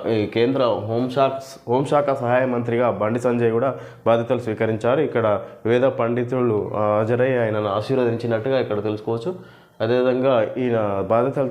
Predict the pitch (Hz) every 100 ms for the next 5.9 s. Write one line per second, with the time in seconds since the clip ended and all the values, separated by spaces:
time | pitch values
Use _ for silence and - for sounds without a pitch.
0 | 127 120 127 127 123 117 120 120 143 120
1 | 117 123 127 120 120 113 110 113 117 123
2 | 143 110 - - - - 101 101 95 120
3 | 131 139 131 135 120 117 113 113 110 113
4 | 104 117 131 120 104 98 101 98 - 95
5 | 90 - - 120 110 98 95 92 90